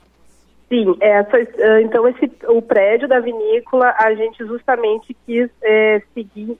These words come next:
em harmonia com, com a arquitetura tradicional da região, né?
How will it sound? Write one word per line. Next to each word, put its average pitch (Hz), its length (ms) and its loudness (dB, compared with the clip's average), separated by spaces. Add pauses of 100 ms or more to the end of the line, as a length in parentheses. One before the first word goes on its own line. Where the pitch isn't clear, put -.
em 233 140 -2
harmonia 254 880 0 (120)
com, 240 960 -2 (220)
com 233 140 0
a 240 40 2
arquitetura 247 1200 0
tradicional 226 500 0
da 214 100 -2
região, 202 560 0 (120)
né? 165 400 0